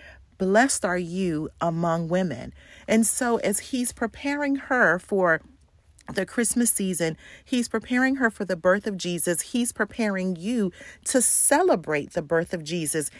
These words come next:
He wants you to do it with the mindset of your establishment in him, who you are in him, your identity in him,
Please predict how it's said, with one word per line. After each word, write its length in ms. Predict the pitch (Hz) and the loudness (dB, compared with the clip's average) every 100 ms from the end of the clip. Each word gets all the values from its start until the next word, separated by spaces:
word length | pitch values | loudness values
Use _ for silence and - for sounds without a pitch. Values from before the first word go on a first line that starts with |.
| - | -14
He 220 | - 269 | 2 4
wants 320 | 254 254 240 | 4 2 0
you 60 | 247 | -2
to 100 | 208 | -4
do 300 | 175 196 240 | -2 0 2
it 100 | 214 | 2
with 140 | 190 | -2
the 80 | - | -2
mindset 720 | 180 185 202 220 208 185 165 - - - - | 0 2 4 4 2 2 0 -2 -14 -12 0
of 200 | 214 185 | 2 2
your 540 | 170 196 214 208 208 - - | 0 0 4 4 2 -4 2
establishment 1000 | 117 190 - 202 196 202 196 196 190 - | 2 4 2 2 2 0 -2 0 0 0
in 160 | 180 175 | -2 -4
him, 440 | 170 214 147 139 - - - | -2 0 0 -2 -8 -20 -6
who 200 | - 277 | 2 4
you 280 | 262 233 233 - | 4 2 0 0
are 220 | 185 196 | 2 2
in 140 | 170 | 2
him, 400 | 170 214 196 139 - - | -2 0 2 0 -4 -10
your 240 | - 233 226 | 0 0 2
identity 720 | 190 196 165 196 196 - 190 | 0 0 0 0 0 -2 -4
in 100 | 151 | -4
him, 400 | 156 - 240 175 | -8 -2 0 0